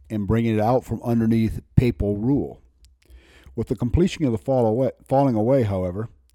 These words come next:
the whole concept changed. Early reformers saw that the monstrous organization arising, usurping all authority of the body of Christ, but revealing none of the grace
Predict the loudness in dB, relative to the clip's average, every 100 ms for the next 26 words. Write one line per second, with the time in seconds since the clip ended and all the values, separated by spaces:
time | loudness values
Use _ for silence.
0 | _ _ _ -8 -6 -2 -4 -4 -4 -2
1 | -2 -4 -6 -6 -4 -2 -2 -4 -12 -20
2 | -20 _ -2 2 4 2 0 -2 0 0
3 | -2 -2 -2 -4 -6 -6 -6 -8 -8 -10
4 | -6 -2 -2 -2 -2 -2 -2 -4 -6 -4
5 | -2 -2 -4 -8 -14 -14 _ _ _ _
6 | _ _ _ _ _ -10 -8 -4 -4 -2
7 | -4 -6 -6 -2 -2 -2 0 2 4 2
8 | -4 -8 -4 -2 -2 -4 -6 -10 -8 -6
9 | -8 -12 -16 -10 -6 -4 -2 -2 0 2
10 | 2 0 0 0 0 0 -2 0 0 0